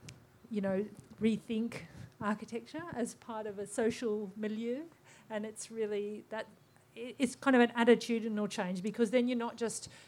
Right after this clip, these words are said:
taking into consideration First Nations perspectives, but you're also thinking about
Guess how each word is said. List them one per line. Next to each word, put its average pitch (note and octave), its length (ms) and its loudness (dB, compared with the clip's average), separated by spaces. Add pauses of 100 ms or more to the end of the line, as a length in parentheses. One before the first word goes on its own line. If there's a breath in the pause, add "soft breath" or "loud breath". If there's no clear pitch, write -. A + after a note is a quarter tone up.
taking A3 300 -6
into G#3 180 -4
consideration G3+ 960 -2
First F#3+ 320 -2
Nations G#3+ 380 2
perspectives, G3+ 560 -4
but G#3+ 180 -4
you're G3+ 200 2
also G3 360 4
thinking G3+ 400 -4
about F#3 420 -2